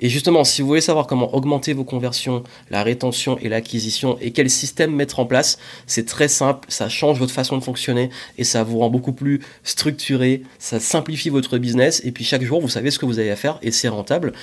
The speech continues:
Si vous voulez savoir comment mettre ça en place, allez voir ce que je vous mets en descriptif. Vous pouvez accéder à une série de vidéos et une masterclass dans laquelle je vous montre comment mettre ça en place pour votre business. Et vous allez voir que vous allez voir beaucoup plus clair,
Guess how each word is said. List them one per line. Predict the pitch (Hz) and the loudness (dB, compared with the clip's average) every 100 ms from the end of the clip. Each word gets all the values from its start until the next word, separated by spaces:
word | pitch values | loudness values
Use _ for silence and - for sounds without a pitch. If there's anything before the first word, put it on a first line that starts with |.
| - - | -14 -4
Si | - 131 | 2 4
vous | |
voulez | 139 | 4
savoir | 139 160 151 | 4 2 2
comment | 131 | 2
mettre | 127 123 | 2 0
ça | 127 | -2
en | 117 | -2
place, | 131 151 - - - | 0 0 -2 -8 -6
allez | - 139 147 | 0 2 2
voir | 156 | 0
ce | 151 | -2
que | - | 0
je | 120 | -2
vous | 120 | 0
mets | 131 127 | 0 0
en | 101 | -4
descriptif. | 98 123 - 113 - 160 - - - | -2 -2 -2 -4 -4 -6 -8 -18 -18
Vous | - | -4
pouvez | 127 127 | 2 2
accéder | 127 - 131 135 139 | 2 0 2 2 2
à | 107 101 | 0 -2
une | 107 | 0
série | - 127 127 | 0 0 0
de | |
vidéos | 117 120 123 123 | 0 0 2 2
et | |
une | 104 | 0
masterclass | 117 - 190 - 127 - - - - | -2 -2 -4 0 0 0 -2 -8 -2
dans | 127 | 2
laquelle | 127 117 135 135 | 4 2 2 2
je | 120 | 0
vous | 113 | 0
montre | 110 127 | 0 -2
comment | 107 117 | -2 0
mettre | 107 | 0
ça | - 98 | 0 -2
en | |
place | 92 117 - | 0 0 0
pour | 95 | -4
votre | 104 120 117 | -4 -2 -2
business. | 101 101 98 - - - | -2 0 0 -2 -8 -2
Et | 120 | 0
vous | 110 107 | 2 2
allez | 104 | 4
voir | 113 120 | 2 0
que | 110 | 0
vous | 107 | 2
allez | 113 | 2
voir | 104 | 2
beaucoup | 101 143 160 | 0 0 -2
plus | - | -4
clair, | 127 117 123 | -2 0 0